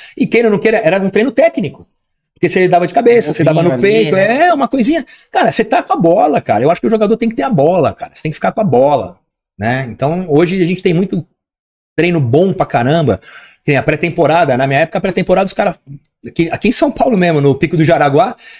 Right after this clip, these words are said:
Speaker 1: deixava o ônibus, a gente embaixo no Pico do Jaraguá, os caras subiam de ônibus pra ir pra Duvido, esperava lá em cima. Corre, velho. Na subida. Né? Eu vi uma entrevista até do Ronaldo dizendo que ele treinou muito tempo mal,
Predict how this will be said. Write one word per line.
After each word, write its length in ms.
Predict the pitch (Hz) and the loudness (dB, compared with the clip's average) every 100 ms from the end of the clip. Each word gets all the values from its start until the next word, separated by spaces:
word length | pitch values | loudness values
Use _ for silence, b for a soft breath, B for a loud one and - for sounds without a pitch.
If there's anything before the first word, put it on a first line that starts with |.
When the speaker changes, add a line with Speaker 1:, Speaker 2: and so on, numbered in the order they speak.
| B B _ - | B B _ -4
Speaker 1:
deixava 500 | 147 151 170 165 175 | -2 0 2 2 4
o 140 | 160 | 4
ônibus, 560 | 160 165 156 135 127 117 | 4 4 2 2 0 -2
a 80 | 139 | -4
gente 260 | 127 151 160 | -2 0 0
embaixo 380 | 139 147 143 151 | 2 0 0 -2
no 60 | |
Pico 200 | 139 143 | -2 0
do 60 | 135 | 0
Jaraguá, 340 | 151 147 139 180 | 2 2 2 0
os 100 | - | 0
caras 200 | 160 190 | -2 0
subiam 280 | 170 175 | 0 0
de 100 | 160 | 2
ônibus 340 | 160 180 185 139 | 2 0 -2 -2
pra 60 | |
ir 40 | 147 | -2
pra 80 | 147 | -2
Duvido, 180 | 151 175 | -4 -6
esperava 360 | - 214 220 | -4 -2 0
lá 40 | 240 | 0
em 40 | |
cima. 340 | 262 269 214 - _ _ _ _ _ _ _ _ _ _ _ - | -2 -2 -4 -8 _ _ _ _ _ _ _ _ _ _ _ -2
Corre, 300 | 185 247 220 | 0 0 -2
velho. 240 | 90 71 - _ _ _ _ - | -8 -12 -20 _ _ _ _ -2
Na 140 | 180 151 | 0 0
subida. 580 | 294 226 226 135 87 - _ _ _ - - _ _ _ _ 117 | 0 2 2 0 -4 -10 _ _ _ -20 -20 _ _ _ _ 0
Né? 180 | 147 | 2
Eu 40 | 147 | 2
vi 80 | 156 | 2
uma 60 | |
entrevista 240 | 160 165 175 | 2 2 2
até 140 | 180 | 0
do 80 | 175 | 2
Ronaldo 420 | 185 165 156 147 | 2 2 4 2
dizendo 240 | 120 139 143 | 0 -2 0
que 100 | 147 | -2
ele 100 | 143 | 0
treinou 260 | 147 151 | 0 2
muito 220 | 151 165 | 0 -2
tempo 320 | - 160 160 156 | -2 -2 0 0
mal, 500 | 139 139 165 170 | 2 2 0 -2